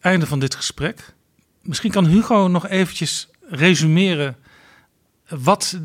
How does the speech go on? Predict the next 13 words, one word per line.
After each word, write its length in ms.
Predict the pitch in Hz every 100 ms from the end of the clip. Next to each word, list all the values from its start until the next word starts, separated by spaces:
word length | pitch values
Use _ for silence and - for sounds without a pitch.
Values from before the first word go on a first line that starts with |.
| 160 -
die 340 | - 170 185 - _ _ _ _
enorme 420 | 170 180 160 160
investering 680 | 151 135 - 160 151 139 185
die 400 | 139 143 143 - - _
eigenlijk 320 | - 180 147 123
al 60 |
twintig 220 | 147 143 127
jaar 100 | 123
geleden 320 | 139 131 127
is 80 | 120
afgesproken 640 | 135 - - 170 160 180
in 100 | 156
Europa, 600 | 165 156 160 170 202 220